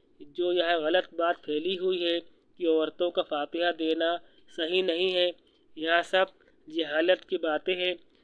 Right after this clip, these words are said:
जहालत के सिवा कुछ नहीं है। आप अच्छे से समझ लें कि यदि हमारी दीनी बहनें इतना इल्म रखती हैं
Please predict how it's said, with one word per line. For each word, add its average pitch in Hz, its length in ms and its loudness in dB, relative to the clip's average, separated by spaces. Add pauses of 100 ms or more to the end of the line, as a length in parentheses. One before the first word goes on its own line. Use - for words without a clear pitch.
(160)
जहालत 160 480 0
के 180 160 -2
सिवा 180 400 0 (280)
कुछ 180 220 -4
नहीं 180 320 0
है। 180 260 2 (760)
आप 147 240 -2
अच्छे 180 380 -2
से 180 160 -2
समझ 170 340 -2
लें 175 280 0 (320)
कि 175 100 -8
यदि 165 300 -4
हमारी 170 400 -2
दीनी 160 360 -2
बहनें 170 460 0 (320)
इतना 175 380 -4
इल्म 180 280 0
रखती 170 420 -4
हैं 185 240 4